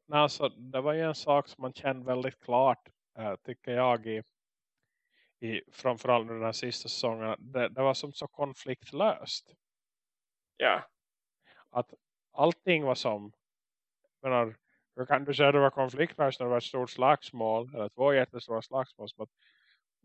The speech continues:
Speaker 1: well, liksom, bara titta på någon random scen där folk talar nu, säg säsong åtta, och titta på någon annan slumpmässig scen ur någon tidigare säsong.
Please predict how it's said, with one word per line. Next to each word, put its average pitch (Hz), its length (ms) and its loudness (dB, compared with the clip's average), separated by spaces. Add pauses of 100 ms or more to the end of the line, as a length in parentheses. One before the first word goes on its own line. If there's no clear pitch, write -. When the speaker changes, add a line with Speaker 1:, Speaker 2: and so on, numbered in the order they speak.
(120)
Speaker 1:
well, 190 640 6
liksom, 165 440 -4 (580)
bara 202 200 6
titta - 500 0
på 135 460 2
någon 131 240 0
random 143 440 4
scen 135 340 2
där 123 100 0
folk - 380 -4
talar 135 360 4
nu, 117 180 -4
säg 110 280 0
säsong 110 420 -6
åtta, 113 480 -6
och 117 160 -16
titta 151 320 -4
på 135 320 4
någon 131 180 0
annan 135 320 2
slumpmässig 123 600 -6
scen 123 280 0
ur 120 100 -2
någon 123 180 -6
tidigare 127 500 -2
säsong. 107 460 -10